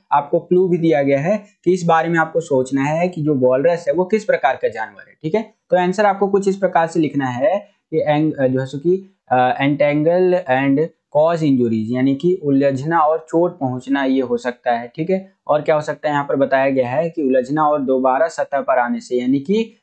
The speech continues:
रीसर्फिंग जो होता है वहां पर आने से ये रोकता है। साथ ही साथ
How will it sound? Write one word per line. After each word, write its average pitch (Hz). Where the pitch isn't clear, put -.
रीसर्फिंग 143
जो 127
होता 117
है 131
वहां 127
पर 131
आने 123
से 135
ये 120
रोकता 120
है। 156
साथ 147
ही 175
साथ 185